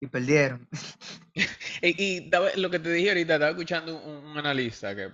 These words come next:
Speaker 2: que me tripea pila, que él estaba diciendo, ese es el mismo caso que ustedes ven los Warriors perdiendo contra un equipo como Houston en la temporada regular.
Speaker 1: Sí.
Speaker 2: Cuando un equipo está enfocado en campeonato, señores, <laughs> como que te toca con
Speaker 1: Sí.
Speaker 2: un equipo malo y tú estás como que, "Ah".
Speaker 1: Entonces, el problema,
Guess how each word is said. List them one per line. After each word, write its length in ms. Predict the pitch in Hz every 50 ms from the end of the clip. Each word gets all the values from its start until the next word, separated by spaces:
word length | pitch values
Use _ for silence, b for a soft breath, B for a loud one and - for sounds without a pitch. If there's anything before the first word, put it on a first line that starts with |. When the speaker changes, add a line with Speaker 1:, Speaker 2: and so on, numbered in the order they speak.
| 135 -
Speaker 2:
que 80 | 120
me 140 | 107 104 101
tripea 360 | 98 104 101 - 110 107 101
pila, 300 | - 104 90 87 - -
que 140 | - - 135
él 60 | 123
estaba 200 | 113 139 139 139
diciendo, 380 | 143 139 131 147 143 135 135 135
ese 400 | 135 135 - 190 180 180 - - - -
es 140 | 92 - -
el 200 | - 175 170 165
mismo 300 | 170 185 196 190 175 156
caso 240 | - 165 160 147 160
que 40 | 143
ustedes 220 | 139 143 143 147
ven 160 | 151 151 147 143
los 100 | 147 135 127
Warriors 460 | 127 139 156 160 160 156 156 151 143
perdiendo 440 | 143 135 123 127 131 131 139 139 139
contra 280 | - 139 131 120 - 135
un 100 | 131 131
equipo 320 | 120 - 127 120 139 127
como 240 | 123 123 117 113 107
Houston 400 | 123 123 127 117 - - 104 101
en 80 | 101 101
la 80 | 98
temporada 400 | 92 98 92 92 95 95 95 98
regular. 380 | 98 101 98 98 90 90 - _ _ -
Speaker 1:
Sí. 360 | 165 165 - - 135 127 120
Speaker 2:
Cuando 180 | 117 151 160 185
un 80 | 208 233
equipo 280 | 220 254 254 226 202
está 120 | 170 160 185
enfocado 420 | 185 170 - 165 147 160 147 147
en 80 | 147 143
campeonato, 640 | 151 143 139 139 135 107 95 92 - - - -
señores, 400 | 95 98 82 85 82 - 98 117
<laughs> 120 | - - -
como 340 | 190 165 190 202 165 156 -
que 240 | - 151 139 120
te 160 | - - 151 135
toca 220 | 127 160 156 196 196
con 60 | 190 170
Speaker 1:
Sí. 60 | 165
Speaker 2:
un 100 | 160 165
equipo 360 | 180 170 - 175 - - 165 143
malo 260 | 127 127 120 117 117 113
y 60 | 107
tú 80 | 120
estás 160 | 120 135 135 131
como 200 | 131 127 127 120
que, 160 | - 120 113
"Ah". 680 | - 123 117 113 107 107 101 104 120 143 156 160 160 160 151
Speaker 1:
Entonces, 500 | 151 147 160 196 196 190 - - 170 -
el 160 | - 156 151
problema, 380 | 139 156 151 156 160 180 190